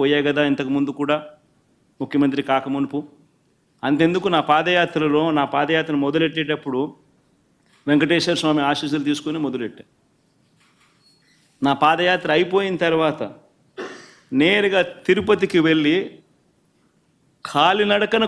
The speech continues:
కొండెక్కా. తిరుపతికి వెళ్ళి కాలినడకన కొండెక్కా. కొండెక్కి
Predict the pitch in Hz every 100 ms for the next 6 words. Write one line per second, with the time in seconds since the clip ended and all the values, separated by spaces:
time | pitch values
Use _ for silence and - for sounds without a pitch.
0 | 190 185 180 170 - - - _ _ _
1 | _ _ _ _ _ _ - _ _ _
2 | _ _ _ _ _ _ _ _ _ -
3 | 170 196 214 214 196 170 170 151 180 -
4 | - 147 185 202 190 208 226 226 208 185
5 | 180 - 135 - - _ _ _ _ _
6 | _ _ _ _ _ _ - 156 196 214
7 | 214 226